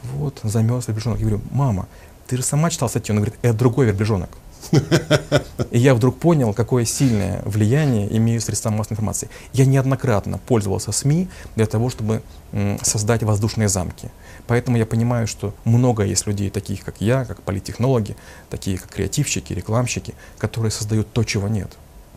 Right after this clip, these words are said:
То есть есть бренды, и вам говорят: «Купи за пять копеек нек-, некую, значит,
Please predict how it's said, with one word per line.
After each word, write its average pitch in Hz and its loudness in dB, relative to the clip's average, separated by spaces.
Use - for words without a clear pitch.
То - -4
есть 98 -2
есть 107 2
бренды, 143 4
и 117 0
вам 110 4
говорят: 110 2
«Купи - 0
за 107 2
пять - -2
копеек 110 -2
нек-, 110 2
некую, 110 -2
значит, 101 -6